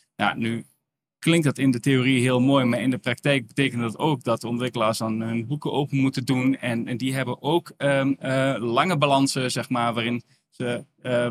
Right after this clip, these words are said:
periodes van, eh, van, van, van weinig marge moeten compenseren met periodes van veel. Dus het is echt heel erg lastig om daar in, in alle openheid, eh, en welwillendheid in te doen. Maar ja, ik, ik zie hem vooral daarin eigenlijk. Maar ik besef dat dat ook een, eh, vrij gehandicapte oplossing is.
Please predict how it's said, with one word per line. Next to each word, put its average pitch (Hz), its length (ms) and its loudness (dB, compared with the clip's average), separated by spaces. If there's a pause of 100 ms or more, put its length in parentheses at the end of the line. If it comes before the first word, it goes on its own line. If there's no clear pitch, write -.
periodes 135 640 0
van, 117 320 0
eh, 117 260 0
van, 117 320 -4
van, 117 300 -6
van 117 240 -6
weinig 143 240 0
marge 131 400 0
moeten 123 240 -6
compenseren 117 500 -6
met 117 120 -8
periodes 117 400 -6
van 120 120 -8
veel. 170 340 0
Dus 147 120 -2
het - 140 -10
is 139 120 -4
echt - 140 -12
heel 160 220 -2
erg 135 100 -2
lastig 143 380 -4
om 135 160 -2
daar 123 220 0 (720)
in, 131 200 4
in 135 160 4
alle 156 260 4
openheid, 147 720 2
eh, 127 400 0
en 131 100 -2
welwillendheid 127 680 -2
in 131 160 -2
te - 100 -18
doen. 151 220 0
Maar 127 180 2
ja, 127 120 0 (100)
ik, 139 140 -6
ik 139 160 -6
zie 170 120 -2
hem 160 100 -2
vooral 135 260 0
daarin 101 440 2
eigenlijk. 101 500 -4 (840)
Maar 120 140 2
ik 120 60 -2
besef 135 380 0
dat 120 180 -2
dat 117 200 -4
ook 123 140 -6
een, 113 200 -2
eh, 110 120 -4
vrij 117 240 -4
gehandicapte 110 560 -4
oplossing - 520 -8
is. - 140 -20